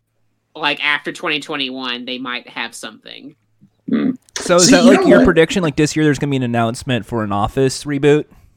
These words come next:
Speaker 1: I, I, this is stuff we'll talk about a little bit later during another segment.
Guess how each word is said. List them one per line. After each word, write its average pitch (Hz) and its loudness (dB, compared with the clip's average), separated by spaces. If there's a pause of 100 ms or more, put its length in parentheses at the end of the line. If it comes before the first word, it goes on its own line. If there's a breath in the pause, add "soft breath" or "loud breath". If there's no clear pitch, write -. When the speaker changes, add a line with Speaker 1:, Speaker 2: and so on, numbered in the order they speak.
(840)
Speaker 1:
I, 190 0 (760)
I, 160 -2
this 202 -2
is 262 -2
stuff 214 -2
we'll 180 0
talk 156 -6
about 143 -2
a 127 -10
little 135 -4
bit 240 -6
later 156 -2
during 131 -6
another 135 -6
segment. 117 -12